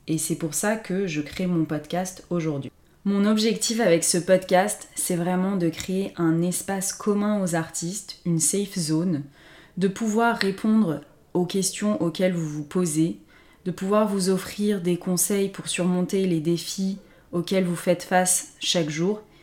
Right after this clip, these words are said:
et puis surtout de vous inspirer à chaque étape de votre parcours. Bien que je ne sois pas moi-même artiste, je vis au quotidien avec un danseur professionnel,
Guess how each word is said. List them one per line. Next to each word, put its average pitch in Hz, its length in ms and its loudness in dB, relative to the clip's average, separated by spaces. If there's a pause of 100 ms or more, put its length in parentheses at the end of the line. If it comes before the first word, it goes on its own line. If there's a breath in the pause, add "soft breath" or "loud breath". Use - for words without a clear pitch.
(180 loud breath)
et 190 80 0
puis 185 160 -2
surtout 202 560 -2
de 185 120 0
vous 165 300 0
inspirer 180 640 0
à 170 100 0
chaque 190 280 -2
étape 180 260 0
de 170 80 0
votre 160 220 0
parcours. - 420 -10 (160)
Bien 240 320 4
que 233 140 0
je 180 100 2
ne 185 80 2
sois 175 220 -2
pas 220 180 0
moi-même 175 500 2
artiste, - 760 -6 (100)
je 175 220 0
vis 196 320 0
au 170 100 0
quotidien 185 720 -2
avec 151 280 -2
un 156 120 4
danseur 185 500 0
professionnel, 170 840 0